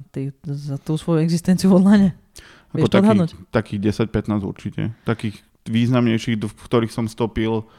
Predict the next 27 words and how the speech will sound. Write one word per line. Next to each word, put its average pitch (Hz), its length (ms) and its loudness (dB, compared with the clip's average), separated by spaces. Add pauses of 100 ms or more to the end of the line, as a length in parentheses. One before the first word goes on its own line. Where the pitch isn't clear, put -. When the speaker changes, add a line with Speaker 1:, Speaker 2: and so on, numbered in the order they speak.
(180)
Speaker 2:
aspoň 113 400 -2
vyššie 110 320 0
tisícky. 107 500 -8 (680)
Speaker 1:
A 143 120 -8
to - 360 -10
je 160 120 2
vec, 175 200 0
ktorú - 380 -4
podľa 165 280 -2
teba 160 200 -4
má 156 180 -2
každý 156 280 -4
podnikateľ 165 480 -2
čakať? 185 300 -6 (220)
Že 151 280 -8
keď 147 160 -6
sa - 140 -8
za-, 139 160 -4
pustí - 320 -8
do 160 120 -2
podnikania, 151 480 -4
tak, 143 320 -10
e, 147 80 -8 (400)
ja 131 160 -4
neviem, 143 220 -2
na 135 140 -4
jeden 139 440 -4